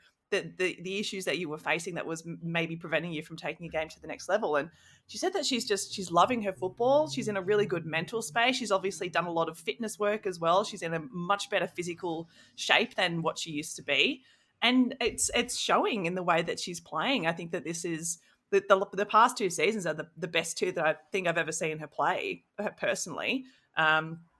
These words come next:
and I wouldn't be surprised if she's called up to, to the Matildas for at least the, the home Cup of Nations, which is gonna be announced, I think, next week, um, officially. But she, she's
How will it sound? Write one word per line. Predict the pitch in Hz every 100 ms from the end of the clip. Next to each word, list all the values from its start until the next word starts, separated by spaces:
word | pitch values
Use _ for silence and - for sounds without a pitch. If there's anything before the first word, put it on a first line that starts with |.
| _ - -
and |
I | 226
wouldn't | 254 262
be | 262
surprised | 262 226 302 151 -
if | 165
she's | 170 160 - -
called | 208 170 170
up | 147 -
to, | - 151 151 151 - _ 160 _ -
to | 202
the | 160
Matildas | 160 160 156 151 151 -
for | - 156 156
at | 160
least | 185 202 - -
the, | 151 147 139 135
the | 160
home | 170 156 160 156 143 - _ -
Cup | 170 -
of |
Nations, | 175 226 262 - - 254
which | 208 170
is | 151
gonna | 160 165
be | 151 147
announced, | 147 143 135 - - -
I | 165
think, | 147
next | 156 151 -
week, | 165 147 - - _ _ _
um, | 151 147 147 143
officially. | 165 226 208 175 - 214 294 _ _ _ -
But | 214 196 - -
she, | - 247 226 220 208 -
she's | - 254 226